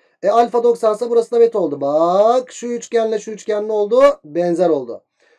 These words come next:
Benzerlik. Evet, şu üçgenden başlıyorum. Alfanın karşısı x'in, alfanın karşısı sekize.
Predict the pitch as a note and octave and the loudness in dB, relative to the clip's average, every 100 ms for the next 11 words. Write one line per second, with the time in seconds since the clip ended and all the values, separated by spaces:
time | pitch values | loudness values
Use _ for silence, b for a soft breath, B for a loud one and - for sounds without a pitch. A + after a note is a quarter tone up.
0 | _ F#3+ A#3 A#3+ B3 B3 - - G3+ G#3+ | _ 2 4 2 2 2 2 2 0 0
1 | - C4+ C4 A#3 A#3+ B3+ A#3 A#3 A3 B3 | -4 -10 -4 -2 0 0 0 0 0 -2
2 | A#3 G3 A3 A3+ A#3 A3+ A3 G#3+ G3 F#3 | -2 0 -2 0 -4 2 2 2 -8 -12
3 | G3 - B3 A3+ A3+ G#3+ A3 G#3+ G#3 - | -16 -8 -6 -4 -4 -4 -4 0 0 -2
4 | - F#3 F3+ F3 A3 | -8 -8 -4 0 0